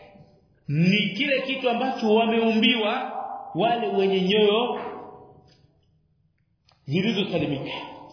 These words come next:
wale ambao wana nyoyo zilizosalimika. Wa huwa ma jubila alayhi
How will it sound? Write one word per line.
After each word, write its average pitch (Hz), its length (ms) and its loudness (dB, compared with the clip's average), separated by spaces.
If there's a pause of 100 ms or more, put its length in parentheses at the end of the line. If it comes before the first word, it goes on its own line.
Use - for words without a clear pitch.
(1000)
wale 175 180 2
ambao 180 180 2
wana 180 180 0
nyoyo 190 260 2
zilizosalimika. 185 680 2 (120)
Wa 143 80 0
huwa 190 180 4
ma 185 220 0
jubila 190 340 2
alayhi 202 320 2